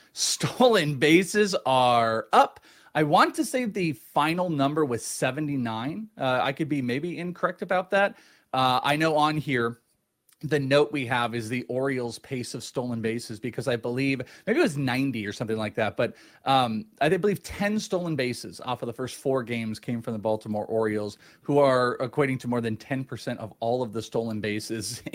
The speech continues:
in baseball. They stole ninety-five in two thousand twenty-two. So the final tally here, Worm,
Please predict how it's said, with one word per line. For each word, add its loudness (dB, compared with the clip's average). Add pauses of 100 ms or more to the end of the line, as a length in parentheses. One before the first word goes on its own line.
in 0
baseball. 0 (280)
They 4
stole 4
ninety-five 2
in -4
two -8
thousand -2
twenty-two. -2 (300)
So 8
the 0
final 0
tally 2
here, -2 (400)
Worm, -2